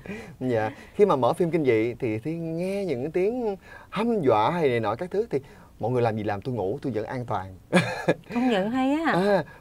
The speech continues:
Speaker 1: tôi vẫn, tôi vẫn, tôi thấy an toàn, tôi, tôi vẫn đi vào giấc ngủ, tôi thấy bình yên lắm nè, tôi không sao hết. <laughs>
Speaker 2: Tại vì thường người ta coi mấy phim mà, à, tình cảm nhẹ nhàng để người ta ngủ.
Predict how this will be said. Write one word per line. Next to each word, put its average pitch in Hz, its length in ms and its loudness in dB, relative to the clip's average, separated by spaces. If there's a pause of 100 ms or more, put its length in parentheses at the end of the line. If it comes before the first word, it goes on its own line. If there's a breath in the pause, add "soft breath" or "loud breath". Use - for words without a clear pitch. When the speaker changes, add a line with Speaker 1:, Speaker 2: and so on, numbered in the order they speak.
Speaker 1:
tôi 170 200 2
vẫn, 160 260 2
tôi 170 180 2
vẫn, 151 180 2
tôi 175 100 -6
thấy 190 140 -4
an 160 200 -4
toàn, 117 280 0
tôi, 151 280 -2
tôi 151 140 -2
vẫn 151 340 -4
đi 139 120 2
vào 123 120 0
giấc - 180 -4
ngủ, 107 160 -2
tôi 156 140 -4
thấy 175 260 -4
bình 113 160 0
yên 139 200 0
lắm 175 160 -4
nè, 147 60 -8 (120)
tôi 143 120 -4
không 165 80 -6
sao 143 180 2
hết. - 200 0 (200)
<laughs> - 220 -20
Speaker 2:
Tại - 400 6
vì 269 100 4
thường 240 200 8
người 233 100 2
ta 254 180 2 (280)
coi 254 140 6
mấy 285 140 2
phim 254 340 0
mà, 190 560 -2 (340 loud breath)
à, 190 640 -8
tình 202 140 -2
cảm 196 400 -4
nhẹ 208 140 0
nhàng 190 300 -4
để 220 60 -6
người 226 120 -6
ta 202 80 -10
ngủ. 185 400 -2